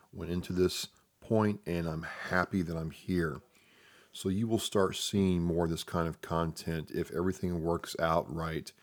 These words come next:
Starting in April, I'm gonna be doing probably one of these live events every month from April to through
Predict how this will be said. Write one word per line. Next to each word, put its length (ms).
Starting 460
in 240
April, 480
I'm 240
gonna 100
be 160
doing 400
probably 480
one 400
of 140
these 280
live 380
events 480
every 240
month 320
from 580
April 400
to 840
through 560